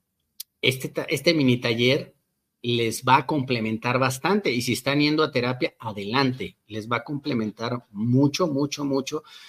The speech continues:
porque, pues, ahí se van a, a desbloquear muchas cosas, se van a dar cuenta,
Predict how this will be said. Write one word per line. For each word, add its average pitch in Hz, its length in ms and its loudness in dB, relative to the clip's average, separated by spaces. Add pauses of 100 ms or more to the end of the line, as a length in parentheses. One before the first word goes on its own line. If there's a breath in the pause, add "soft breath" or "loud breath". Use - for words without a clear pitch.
(220 loud breath)
porque, 101 1000 -4
pues, - 220 -8
ahí 107 220 -4
se 151 140 2
van 135 220 2
a, 123 320 4 (240 soft breath)
a 113 120 -8
desbloquear 120 720 2
muchas 139 360 2
cosas, 131 380 -2
se 127 80 2
van 135 180 2
a 147 80 4
dar 143 300 0
cuenta, 123 880 4